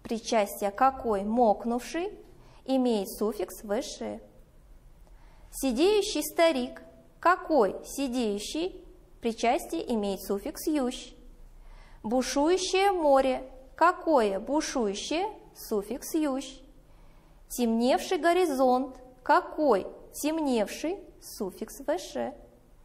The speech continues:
Висящее белье, какое висящее, суффикс ящ. Растущий кустарник, какой растущий, суффикс ущ.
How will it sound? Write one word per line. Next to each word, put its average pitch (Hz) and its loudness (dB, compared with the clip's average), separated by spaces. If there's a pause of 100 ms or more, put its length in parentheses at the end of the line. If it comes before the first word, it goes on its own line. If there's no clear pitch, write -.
(500)
Висящее 226 4
белье, 294 4 (580)
какое 262 4 (160)
висящее, 208 -2
суффикс - -6
ящ. 269 2 (1120)
Растущий 226 2
кустарник, 294 2 (640)
какой 285 4 (200)
растущий, 277 0
суффикс - -6
ущ. 269 -2